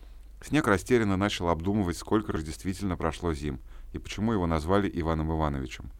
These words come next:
Но здесь человек сказал: "Простите, обознался. Но какое удивительное сходство. Только у Ивана Ивановича глаза черные, а у вас голубые. Какое сходство!" И Снег понял, почему люди ничего ему не говорят и ни о чем не спрашивают его.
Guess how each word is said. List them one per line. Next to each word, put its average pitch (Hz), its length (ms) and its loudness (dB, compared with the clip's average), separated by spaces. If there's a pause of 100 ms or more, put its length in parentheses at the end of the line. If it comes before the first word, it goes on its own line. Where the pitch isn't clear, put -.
(120)
Но 98 100 2
здесь 123 200 0
человек 90 360 0
сказал: 71 440 0 (340)
"Простите, 117 520 -2 (340)
обознался. 78 680 0 (400)
Но 92 140 2
какое 101 340 4
удивительное 104 560 2
сходство. - 540 -2 (460)
Только 90 260 4
у 92 40 8
Ивана 90 300 6
Ивановича 87 380 2
глаза 90 280 2
черные, 127 440 2
а 76 140 2
у 85 60 6
вас 104 160 4
голубые. 76 540 2 (300)
Какое 113 520 -2
сходство!" - 640 -6 (640)
И 95 80 -2
Снег 156 260 -2
понял, 123 300 4
почему 107 320 -2
люди 98 240 0
ничего 87 340 0
ему 87 140 2
не 80 100 0
говорят 80 460 2
и 80 60 -6
ни 85 60 0
о 82 100 2
чем 90 180 -2
не 87 80 0
спрашивают 82 480 -2
его. 67 240 -6